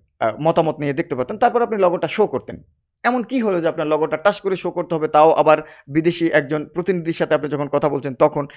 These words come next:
এটি আরও বেশি প্রচার হবে, এ কারণেই করেছেন, প্রচারের জন্য করেছেন। প্রচার খুব ভালো আপনারা করতে পারেন, কিন্তু এটি নেগেটিভ সাইডে যাবে এটি কিন্তু আসলে বুঝতে পারেননি। তো গিয়েছে নেগেটিভ সাইডে, তার উপর আপনি একটা সূর্য দিয়েছেন,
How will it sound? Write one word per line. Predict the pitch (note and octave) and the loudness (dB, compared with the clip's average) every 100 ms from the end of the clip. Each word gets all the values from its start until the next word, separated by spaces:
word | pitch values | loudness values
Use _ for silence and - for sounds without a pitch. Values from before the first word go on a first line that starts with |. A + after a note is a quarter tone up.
| - | -2
এটি | G#3+ A#3+ | 0 4
আরও | F#3 A3 | 4 4
বেশি | A3 A3 | 0 -6
প্রচার | G#3+ G3 G3+ | -8 -2 0
হবে, | F3 E3+ E3+ _ _ - | 0 -2 -4 _ _ 0
এ | G3+ | 2
কারণেই | B3+ C#4+ C#4+ | 4 2 2
করেছেন, | C4 F#3 C3 | 2 2 -2
প্রচারের | - D3+ E3+ E3 | -8 -2 0 0
জন্য | D#3 D#3+ | -2 -4
করেছেন। | D#3+ D#3+ F#3 | -4 -4 -6
প্রচার | - A#3+ - | -4 -4 -4
খুব | G3+ | -4
ভালো | D#3 E3+ | 2 2
আপনারা | E3+ D#3+ | 2 -4
করতে | F3+ F#3 | -6 -6
পারেন, | C3 A#2+ | -6 -6
কিন্তু | D#3 F3+ | -6 -6
এটি | F#3 - _ _ | -8 -10 _ _
নেগেটিভ | D#3 G3+ B3+ B3 | 2 2 2 -4
সাইডে | A3+ G3+ G3+ | 0 2 2
যাবে | G#3+ F3 | 2 2
এটি | F3 | -2
কিন্তু | G3+ G#3 | -8 -6
আসলে | F3+ F3 | -6 -4
বুঝতে | E3+ G#3 E3+ | -6 -6 -6
পারেননি। | A#2 G#2 F#2+ - _ _ - - - | -6 -6 -10 -16 _ _ -20 -12 4
তো | G#3 G3 E3 | 4 4 0
গিয়েছে | B3 C#4+ G3+ | 2 4 2
নেগেটিভ | E3 D#3 B2 | 2 -2 -2
সাইডে, | A2 G#2 G#2 | -4 -4 4
তার | G3 | 4
উপর | G#3 A3 | 6 4
আপনি | G3 G3+ | 4 2
একটা | G3 F#3 | -2 -4
সূর্য | - B3 G#3 F#3+ | -2 -2 2 2
দিয়েছেন, | F3+ F#3 F3+ | 2 2 0